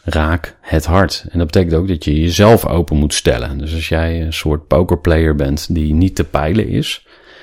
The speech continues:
en die niks deelt van zichzelf, dan krijg je dat ook van een ander natuurlijk niet terug. Volg gesprekken op. Nou, dit is een van de dingen die erg veel misgaan in salesland. Bij Eager People werken we met de twaalf contactenregel.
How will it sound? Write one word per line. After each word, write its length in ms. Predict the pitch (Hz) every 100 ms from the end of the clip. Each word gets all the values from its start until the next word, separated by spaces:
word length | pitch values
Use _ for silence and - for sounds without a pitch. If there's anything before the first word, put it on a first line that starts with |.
| _
en 140 | -
die 100 | 82
niks 260 | 82 87 -
deelt 340 | - 82 92
van 140 | - 76
zichzelf, 560 | 76 - 76 - 120
dan 420 | - 85 87 85 - - _
krijg 280 | - 87 -
je 60 |
dat 140 | 80 85
ook 160 | 85
van 100 | -
een 100 | 90
ander 240 | 80 95 87
natuurlijk 280 | 87 90
niet 180 | 95 90
terug. 440 | - 82 - - _ _ _ _ _ _ _ _ _ _ _ _ _ _
Volg 520 | - - 120 139 - -
gesprekken 720 | - 113 - 82 78 92 90
op. 360 | - 131 - - - _ _ -
Nou, 200 | 76 65
dit 200 | 69 -
is 140 | 95
een 260 | - 90 92
van 100 | 92
de 80 | 90
dingen 260 | 95 92
die 340 | 87 87 78 - -
erg 380 | - 104 113 -
veel 160 | 92
misgaan 440 | 87 101 - 120 117
in 80 | 104
salesland. 640 | 98 107 98 92 135 - - - - - _ _ _
Bij 420 | - 80 80 78
Eager 300 | - 101 90
People 400 | 76 98 87 92
werken 260 | 90 82 87
we 60 |
met 120 | 80 80
de 120 | 78
twaalf 360 | - 85 87
contactenregel. 1080 | - 85 - 82 - 90 92 95 - - 156